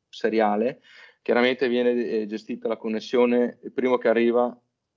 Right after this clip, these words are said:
è il primo che, che comunica, eh, viene messo ovviamente in una in coda all'altra,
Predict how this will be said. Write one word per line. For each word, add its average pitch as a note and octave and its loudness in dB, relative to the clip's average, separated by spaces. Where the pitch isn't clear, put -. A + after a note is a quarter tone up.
è - -6
il G#2+ -4
primo A2+ -2
che, G#2 -2
che - -16
comunica, A#2 -2
eh, G2+ -2
viene G2+ 0
messo G#2 0
ovviamente G2 0
in G2+ 2
una G#2+ 4
in G2+ 0
coda G2+ 2
all'altra, A2+ 2